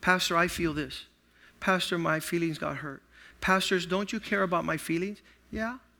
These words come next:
There is a, an affection factor.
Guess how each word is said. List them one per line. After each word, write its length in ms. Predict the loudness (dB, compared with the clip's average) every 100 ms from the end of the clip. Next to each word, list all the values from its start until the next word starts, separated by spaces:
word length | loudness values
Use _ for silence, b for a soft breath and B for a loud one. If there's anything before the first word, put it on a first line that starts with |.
| _ _ _ _ _ 2
There 200 | 4 4
is 160 | 4
a, 240 | 2 0 2
an 140 | 4
affection 600 | 4 4 4 4 2 2
factor. 680 | 2 4 4 4 -2 -2